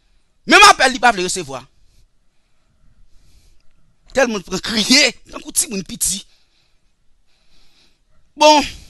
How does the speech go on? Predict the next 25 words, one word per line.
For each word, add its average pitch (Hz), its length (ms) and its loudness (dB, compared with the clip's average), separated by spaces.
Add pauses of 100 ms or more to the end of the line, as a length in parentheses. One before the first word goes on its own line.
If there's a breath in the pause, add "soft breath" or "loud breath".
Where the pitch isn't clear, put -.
(440 loud breath)
bon 277 160 -6
bagay, 220 280 2
fanatik 202 460 -6
yo 190 100 -10 (1160)
m - 100 -12
panse 240 220 0
nou 202 120 -10
pral 208 160 0
pataje 165 640 -4 (1300)
euh, 170 360 -4 (120)
videyo 165 360 -8
sa 160 140 -6
a, - 40 -12
fè 147 120 -6
l 143 80 -8
rive 180 380 -2 (340)
pi 240 120 -10
lwen, 226 340 -2 (680)
ou 156 100 -10
konprann, 196 320 -6 (580)
di 233 140 4
Mateli 330 340 6
nou 262 140 -8
konnen. 214 460 -6 (360)
Zistaf 262 560 0